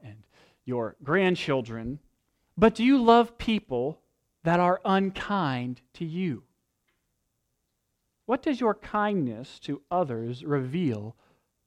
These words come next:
about your love? Are you loving? Love does not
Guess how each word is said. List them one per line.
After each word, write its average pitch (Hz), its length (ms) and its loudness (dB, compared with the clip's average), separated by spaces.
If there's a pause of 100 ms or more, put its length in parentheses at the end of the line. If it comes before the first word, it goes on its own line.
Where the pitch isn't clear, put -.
(120)
about 117 320 -8
your 123 160 -6
love? 120 380 -6 (2250)
Are 120 60 -14
you 127 120 -6
loving? 131 460 -6 (1160)
Love 202 240 6 (240)
does 190 540 4
not 185 440 2